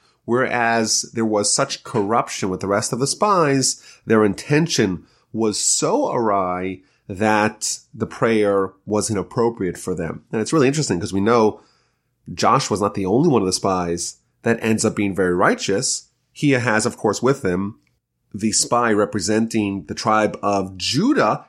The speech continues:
Caleb. He too comports himself with absolute distinction. And in fact, he's given a great reward. He's given an extra inheritance in the land of Israel because of his valiant heroism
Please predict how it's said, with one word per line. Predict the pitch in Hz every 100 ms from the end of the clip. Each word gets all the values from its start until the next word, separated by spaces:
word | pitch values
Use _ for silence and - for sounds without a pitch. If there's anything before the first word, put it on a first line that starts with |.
| _
Caleb. | - 175 302 175 143 - _
He | - 226 262
too | - 294 330 233 165 240 285 - _ _ _ -
comports | 180 170 - 180 233 226 -
himself | 160 - 151 143 135 -
with | 127 127 -
absolute | 156 160 - 147 135 131 104 - _ _ -
distinction. | 127 - 180 302 302 - 95 82 131 - _ _ _
And | 131
in | 123
fact, | 123 113 -
he's | 117
given | 123 113
a | 104
great | 90 110 101
reward. | 101 98 95 113 196 254 123 101 104 110 131 -
He's | - 123 113
given | 120 113 110
an | 113 110 -
extra | 131 - - 117
inheritance | 101 107 120 131 123 113
in |
the | 120
land | 127
of | 285
Israel | 190 120 135 208 - _ _
because | 120 117 127 127 -
of | 117 113
his | 113 107 92
valiant | 87 117 120 127 131 123 120 -
heroism | 135 254 226 101 95 95 101